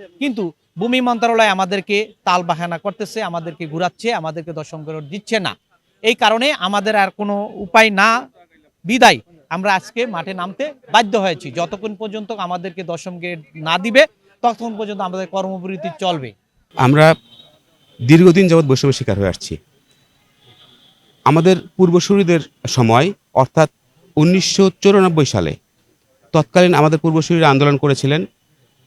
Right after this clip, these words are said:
Speaker 2: সকল ডিপ্লোমা ইঞ্জিনিয়ারদের যে একটা বৈষম্য রয়েছে, এই বৈষম্য দূর করে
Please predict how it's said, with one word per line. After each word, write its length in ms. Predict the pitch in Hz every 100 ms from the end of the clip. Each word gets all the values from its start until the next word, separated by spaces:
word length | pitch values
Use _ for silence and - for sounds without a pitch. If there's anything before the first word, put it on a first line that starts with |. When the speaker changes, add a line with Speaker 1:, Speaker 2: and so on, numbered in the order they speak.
| _
Speaker 2:
সকল 340 | - 151 160 170
ডিপ্লোমা 340 | 156 165 151
ইঞ্জিনিয়ারদের 540 | 147 143 147 143 160 185 _ _ -
যে 300 | 123 123 120 -
একটা 200 | 123 135
বৈষম্য 400 | 143 131 151 139
রয়েছে, 280 | 135 127 170
এই 60 |
বৈষম্য 360 | 143 123 147 135
দূর 180 | 131 127
করে 280 | 139 170